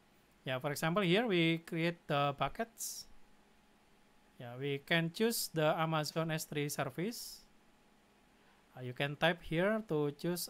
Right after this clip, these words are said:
S three. It is the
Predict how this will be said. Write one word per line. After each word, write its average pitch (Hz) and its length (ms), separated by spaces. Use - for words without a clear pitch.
S 151 440
three. 156 340
It 170 160
is 233 100
the 175 140